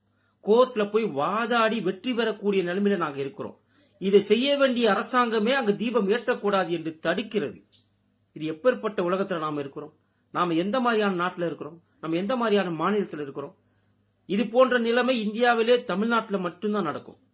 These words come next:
தமிழ்நாட்டுல மட்டும்தான் இந்து கோவிலாக இருந்தாலும் சரி, அவன் இந்துவாக இருந்தாலும் சரி, இந்து மதமாக இருந்தாலும் சரி,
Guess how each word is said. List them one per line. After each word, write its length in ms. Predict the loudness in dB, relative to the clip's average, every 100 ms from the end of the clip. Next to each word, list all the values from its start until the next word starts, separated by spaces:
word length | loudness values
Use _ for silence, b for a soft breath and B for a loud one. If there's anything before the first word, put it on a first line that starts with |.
| -8
தமிழ்நாட்டுல 560 | -4 0 2 2 2
மட்டும்தான் 760 | 0 -2 -4 -4 -4 -4 -6 -12 _ _ _
இந்து 260 | -4 -2 -2
கோவிலாக 500 | -2 0 2 2 0
இருந்தாலும் 400 | -2 -2 -4 -4
சரி, 280 | -6 -6
அவன் 180 | -4 -4
இந்துவாக 460 | -6 -4 0 2 2
இருந்தாலும் 380 | 0 -2 -4 -4
சரி, 180 | -6
இந்து 240 | -6 -4 -4
மதமாக 460 | -2 -2 0 0
இருந்தாலும் 380 | 0 -2 -2 -2
சரி, 300 | -4 -6 -6